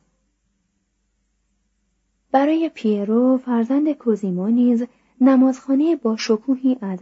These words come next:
سنگ مرمر در کلیسای سان مینیاتو که بر دامن تپه‌ای واقع است بنا کرد. میکلوتسو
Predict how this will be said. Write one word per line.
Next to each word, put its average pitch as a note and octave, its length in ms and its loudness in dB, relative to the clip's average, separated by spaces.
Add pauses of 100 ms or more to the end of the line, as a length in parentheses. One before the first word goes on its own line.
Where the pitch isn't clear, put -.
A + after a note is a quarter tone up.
سنگ G3+ 360 -6
مرمر F#3 680 -4 (340)
در G#3+ 220 -2
کلیسای A#3 580 -4
سان A3+ 340 -4
مینیاتو G3 800 -6
که B3+ 240 -4
بر G#3+ 240 -4
دامن A3+ 520 -4
تپه‌ای F#3 600 -8
واقع E3+ 340 -8
است F3 440 -14
بنا E3 240 -8
کرد. - 380 -20 (2250)
میکلوتسو D#4 720 0